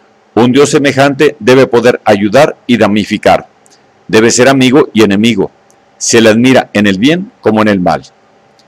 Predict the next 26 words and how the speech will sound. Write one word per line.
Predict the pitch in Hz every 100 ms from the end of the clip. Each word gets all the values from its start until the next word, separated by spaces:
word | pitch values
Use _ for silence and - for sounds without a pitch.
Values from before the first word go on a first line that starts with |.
| _ _ _
La | - 110
castración, | 127 113 117 113 143 135 82 - _ _ _
contraria | 101 101 120 147 143 -
a | 107
la | 101
naturaleza, | 101 98 104 113 135 135 160 - _ _ -
de | 104
un | 131 160
Dios | 135 131 107 - _ -
para | 101
hacer | - 135 135 -
de | 113 113 113
él | 113 -
un | 120 107
Dios | 110 123 - - _
solo | - - 117 117
del | 98 90
bien, | 117 147 156 _ _ _ _
estaría | 113 113 135 147 165
aquí | 135 165 170 - _
fuera | - 151 151
de | 139
toda | 135 139 139 -
deseabilidad. | 110 117 120 104 104 95 85 - _ _ _ _ _ _ _ _
Hay | 110
necesidad | 120 110 95 - 101 131 139